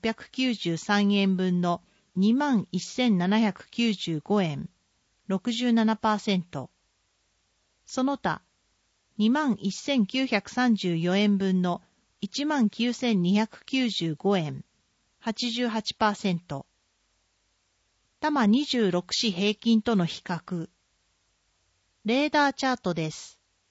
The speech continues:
多摩二十六市平均一人当たりの額分の小金井市民一人当たりの額がパーセントで示されています。歳出合計三十六万七千八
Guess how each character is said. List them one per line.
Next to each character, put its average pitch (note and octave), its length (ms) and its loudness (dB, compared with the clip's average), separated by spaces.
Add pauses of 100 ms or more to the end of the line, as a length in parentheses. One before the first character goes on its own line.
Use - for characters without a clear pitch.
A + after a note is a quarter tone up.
(400)
多 D4+ 80 -2
摩 D4+ 180 4
二 B3+ 200 6
十 A#3 260 0
六 F3+ 220 0
市 - 180 -2
平 B3+ 260 0
均 C4 280 2
一 C#4+ 240 -2
人 C#4+ 180 2
当 D4 80 0
た A#3+ 140 0
り F#3 140 2
の E3 160 2
額 F#3+ 400 -2 (100)
分 F#3+ 320 6
の F#3 200 2 (360)
小 A3 180 -2
金 C#4+ 320 2
井 C#4+ 60 -2
市 - 180 -2
民 F#3+ 240 6
一 C#4+ 260 -2
人 D4 180 2
当 D4 60 0
た B3 140 0
り F#3+ 120 2
の E3+ 140 0
額 F#3 440 -2 (460)
が F3 220 -2 (160)
パ D4 160 2
ー D4 40 -4
セ D4+ 200 -2
ン D4 60 -4
ト G3 140 -2
で E3+ 100 2
示 G3 320 4
さ A3 120 2
れ G3+ 120 0
て E3+ 140 -4
い E3 140 2
ま D#3 200 -2
す。 - 320 -18 (1080)
歳 C4+ 300 -2
出 - 280 -8
合 G#3+ 240 2
計 F#3+ 440 -2 (520)
三 D4+ 300 -2
十 G#3 220 2
六 F#3 280 0
万 B3+ 240 4
七 G3+ 220 2
千 A#3+ 240 0
八 F#3 180 -2